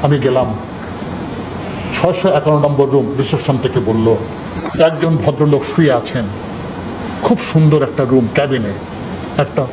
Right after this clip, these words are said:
ফিনফিনে একটা, আহ, পর্দা আছে, একজন লোক হাত দিয়ে হাত এরকম করে নাড়াচ্ছে, একটু একটু করে নাড়াচ্ছে।" আমি সালাম দিলাম।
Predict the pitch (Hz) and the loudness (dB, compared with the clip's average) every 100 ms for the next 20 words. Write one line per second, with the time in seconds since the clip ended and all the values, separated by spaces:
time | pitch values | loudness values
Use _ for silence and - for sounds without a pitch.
0 | - - 196 185 - 175 151 131 - 135 | -8 -2 0 2 2 2 2 0 0 0
1 | 110 - - - - - 120 104 - 156 | 0 -6 -12 -12 -4 2 4 4 2 2
2 | 139 135 120 - 131 104 - - - - | 4 4 2 2 -2 -4 -6 -10 -10 -10
3 | - 143 131 135 113 127 120 - - - | -2 0 2 0 2 2 2 -4 -8 -2
4 | 139 143 117 135 123 - 117 - 135 117 | 0 0 0 0 0 2 2 2 -2 -2
5 | 123 107 113 117 - - - - 185 170 | -2 -2 0 0 -2 -6 -6 -4 -2 -2
6 | - 135 - 117 107 101 104 101 - 131 | 0 0 0 -2 -2 0 0 0 0 0
7 | 113 120 123 120 110 107 | 2 2 2 2 -2 -2